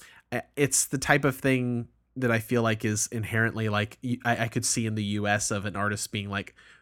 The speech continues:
railing against the capitalist system. Uh, but, you know, i-, in Europe, kind of the state support of art and the way that museums do things is a little different. So I think it's interesting that he's making this statement in a museum, um, in Denmark. I think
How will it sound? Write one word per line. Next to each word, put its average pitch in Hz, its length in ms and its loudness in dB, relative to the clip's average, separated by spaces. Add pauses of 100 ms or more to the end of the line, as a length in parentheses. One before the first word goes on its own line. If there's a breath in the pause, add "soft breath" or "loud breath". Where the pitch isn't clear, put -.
(340 soft breath)
railing 110 400 0
against 113 380 -2
the 120 60 -2
capitalist 120 640 2
system. 190 640 2 (400 loud breath)
Uh, 135 260 6
but, 131 420 0 (100)
you 143 100 0
know, 123 280 4
i-, 139 40 -2
in 135 300 0
Europe, 127 560 4 (180)
kind 127 160 4
of 117 80 2
the 113 240 0
state - 340 4
support 143 300 4
of 131 100 4
art 127 260 6
and 117 120 -4
the 117 60 2
way 117 100 4
that 107 180 -2
museums 113 540 0
do 117 160 0
things 117 380 -2
is 117 160 0
a 123 40 0
little 113 260 0
different. 113 420 -2
So 120 120 2
I 113 60 2
think 123 160 -2
it's 120 140 -4
interesting 117 400 -4
that 107 120 -2
he's 104 200 -4
making 110 260 -4
this 104 140 -4
statement 104 460 -6 (300 loud breath)
in 120 120 0
a - 20 2
museum, 107 640 -2 (340 loud breath)
um, 104 220 0
in 196 160 6
Denmark. 113 460 2
I 123 100 4
think 123 340 -2